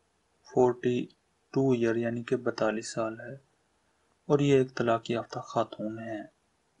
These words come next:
तीन साल से जायद का अरसा हो गया है शोहर से अलहदा हुए।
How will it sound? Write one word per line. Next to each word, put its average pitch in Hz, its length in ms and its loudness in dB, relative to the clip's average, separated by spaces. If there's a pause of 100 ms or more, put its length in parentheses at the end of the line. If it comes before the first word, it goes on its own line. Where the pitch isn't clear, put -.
(1200)
तीन 151 240 8
साल 135 280 6
से 135 220 6
जायद 131 280 6
का 131 160 4
अरसा 127 260 0
हो 127 200 2
गया 135 200 6
है 127 220 2
शोहर 127 360 -2
से 131 160 -2
अलहदा 120 360 2
हुए। 131 460 8